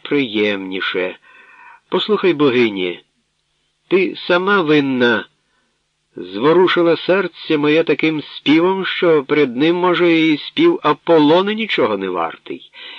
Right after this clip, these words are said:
І я подумав, навіщо мені, бідному морякові, плавати у володіннях Посейдона до віку? Навіщо, коли азійські деспоти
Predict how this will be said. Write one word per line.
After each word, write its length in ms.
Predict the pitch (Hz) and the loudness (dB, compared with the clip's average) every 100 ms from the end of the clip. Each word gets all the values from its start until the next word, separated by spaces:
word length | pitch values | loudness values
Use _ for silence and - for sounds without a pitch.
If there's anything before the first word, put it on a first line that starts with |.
| - | -16
І 140 | - 82 | -6 -2
я 140 | 90 | -2
подумав, 520 | 98 104 117 120 113 | 0 0 2 2 2
навіщо 600 | 113 120 147 254 - - | 2 4 4 2 0 -2
мені, 240 | 214 180 160 | 0 0 0
бідному 440 | 123 139 135 131 | -2 -2 -2 -2
морякові, 580 | 120 120 104 127 139 127 | 0 0 0 0 2 2
плавати 560 | - 95 110 123 113 117 | 0 0 0 0 0 -2
у 120 | 104 | -2
володіннях 680 | 107 107 98 127 123 110 - | -2 -2 0 -2 0 -6 -4
Посейдона 920 | 117 107 - 107 98 87 170 196 185 | -4 -4 -2 -4 -2 0 0 0 -2
до 180 | 165 170 | -2 0
віку? 560 | 175 151 - - - _ _ _ _ - | 0 -2 -4 -14 -14 _ _ _ _ -6
Навіщо, 840 | 120 185 214 226 139 - - 98 | -2 0 2 0 -2 -4 -2 -2
коли 300 | - 127 135 | 0 0 0
азійські 640 | 127 117 151 175 - - 127 | -2 -2 -2 -4 -6 -6 -6
деспоти 840 | 95 123 170 - - 190 185 175 | -2 0 0 -4 -6 -2 0 -2